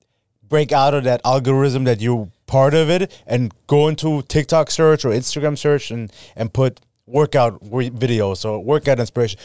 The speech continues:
You have to be in that mindset where you're like, "Okay, I wanna get out of that,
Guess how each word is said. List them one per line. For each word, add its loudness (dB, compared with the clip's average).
You 0
have 2
to -2
be 2
in 2
that 4
mindset -4
where 0
you're -6
like, -4
"Okay, -8
I -2
wanna -8
get 0
out 2
of 0
that, -4